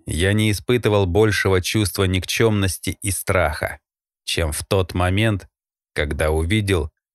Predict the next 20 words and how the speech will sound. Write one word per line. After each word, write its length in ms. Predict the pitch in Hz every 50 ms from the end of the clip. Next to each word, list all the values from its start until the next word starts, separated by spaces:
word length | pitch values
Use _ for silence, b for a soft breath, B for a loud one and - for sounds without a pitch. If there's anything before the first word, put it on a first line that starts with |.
| _ _ _ _
как 200 | - - 78 78
Джина 760 | 80 80 80 78 82 95 98 113 123 120 110 107 92 78 76 - _ -
и 140 | - 82
Лейдольф 680 | 80 80 82 82 78 80 107 117 117 110 92 82 - - _ _ _ _
падают 460 | 101 95 95 87 85 87 80 73 -
в 120 | - -
портал. 640 | - 80 80 78 - - 78 73 65 - - - _ _ _ _ _ _ _ _ _ _ _ _ _ _ _ _ _ _
Кровь 420 | - - 82 - 104 110 107 95 90
застыла 640 | 87 82 90 92 90 - - - 92 90 85 82
в 80 | 78 78
жилах. 560 | 76 71 76 73 67 - - - - - - _ _ _ _ _ _ _ _ _ _ _ _ _ _ _
Я 240 | - 69 71 76 82
готов 440 | 82 92 90 - 113 104 101 90 82
был 240 | 92 101 98 95 -
орать 420 | - 98 98 107 104 101 95 - 95
от 120 | 87 82
злости 540 | 85 90 101 110 113 113 98 - - - 101
на 200 | 92 95 98 92
собственное 760 | - - - 110 101 87 85 - - 98 95 92 92 90 87
бессилие 880 | 82 80 87 - - - - - 127 127 117 110 107 104 101 92 80